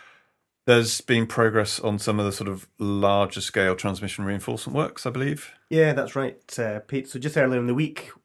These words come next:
Speaker 2: um, the Eastern Green Link one, so that's the, the first of, of four Eastern Green Links that have been identified. Um, this one is the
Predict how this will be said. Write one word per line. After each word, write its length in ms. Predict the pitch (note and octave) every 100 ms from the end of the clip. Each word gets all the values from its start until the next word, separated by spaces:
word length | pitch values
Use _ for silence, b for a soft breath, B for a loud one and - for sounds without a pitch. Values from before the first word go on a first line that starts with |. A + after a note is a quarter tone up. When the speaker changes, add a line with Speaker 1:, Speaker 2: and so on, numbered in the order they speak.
| _
Speaker 2:
um, 500 | A2+ A2 A2+ A2+ -
the 80 | A2+
Eastern 420 | A2+ C3 - B2
Green 220 | B2 B2+
Link 200 | B2+ B2+
one, 360 | C3 D3 F#3 G3 B B B
so 80 | -
that's 140 | G#2+ -
the, 220 | A2+ -
the 80 | A2+
first 460 | - C3+ - - B2
of, 380 | A2 G#2+ - -
of 80 | -
four 580 | - C#3+ A#2+ A2+ A2+ _ -
Eastern 260 | B2 -
Green 240 | A2 A2+ A2
Links 280 | G#2 - -
that 120 | -
have 120 | A2
been 260 | A2 G#2+ G#2
identified. 680 | A2+ A#2+ - B2+ B2 B2+ B B B B B
Um, 460 | A2 A2 A2 G#2+
this 180 | A#2 A#2
one 100 | B2
is 180 | A2 G#2+
the 460 | A#2 A2 G#2+ G#2+